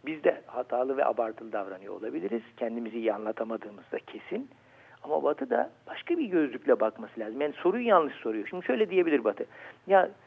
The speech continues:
Türkiye bu yaptığını neden yapıyor, neden şimdi yapıyor? Ne değişti diye bir sorması lazım. Dengeler değişti artık. Yani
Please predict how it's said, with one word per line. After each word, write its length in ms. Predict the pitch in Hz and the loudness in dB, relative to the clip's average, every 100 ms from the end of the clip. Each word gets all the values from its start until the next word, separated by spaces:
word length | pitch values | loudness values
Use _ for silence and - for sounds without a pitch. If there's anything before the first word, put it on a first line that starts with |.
| - | -8
Türkiye 340 | - 247 180 202 | -4 2 2 6
bu 40 | |
yaptığını 380 | 208 196 160 139 | 6 4 2 4
neden 200 | 185 226 | 8 8
yapıyor, 460 | 190 143 - 180 | 8 4 2 0
neden 260 | 190 175 208 | 4 6 6
şimdi 300 | 190 151 120 | 4 -2 2
yapıyor? 340 | 110 95 101 101 - _ _ - | 2 2 -6 -10 -14 _ _ -4
Ne 200 | 170 208 | 0 4
değişti 440 | 160 135 - - 113 | 6 4 0 -8 -4
diye 180 | 156 | -2
bir 60 | 160 | -2
sorması 480 | - 135 139 135 - | 0 0 0 -2 0
lazım. 240 | 107 107 - - - - | -2 -2 -10 -20 -20 4
Dengeler 460 | 170 190 160 180 180 | 4 6 2 2 2
değişti 320 | 151 139 - | -2 -2 4
artık. 400 | 135 - 127 - _ - - - _ - | 4 4 0 -12 _ -20 -20 -20 _ 0
Yani 180 | 139 | 0